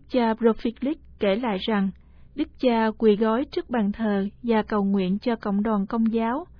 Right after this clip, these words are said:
cho giáo hội công giáo tại Estonia. Sau đó, Đức cha bị đưa đến Kirov ở Siberia và qua đời tại đó.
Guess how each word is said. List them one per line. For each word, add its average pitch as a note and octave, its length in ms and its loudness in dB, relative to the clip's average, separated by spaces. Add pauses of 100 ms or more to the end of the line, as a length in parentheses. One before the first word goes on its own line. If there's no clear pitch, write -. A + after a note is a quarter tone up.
(380)
cho A#3 180 4
giáo A#3+ 240 0
hội G3+ 180 2
công A3+ 280 2
giáo A3+ 320 -2
tại F#3 300 0
Estonia. A3+ 720 2 (840)
Sau A#3+ 160 6
đó, A#3 320 2
Đức D#4+ 240 -2
cha A#3 240 2
bị G3+ 180 4
đưa A3 220 4
đến A3+ 260 2 (140)
Kirov A#3 400 0 (280)
ở F#3+ 340 2 (160)
Siberia A3 760 2 (480)
và A3 280 2
qua B3 180 2
đời G#3+ 280 2
tại G3 220 -2
đó. A3 300 -4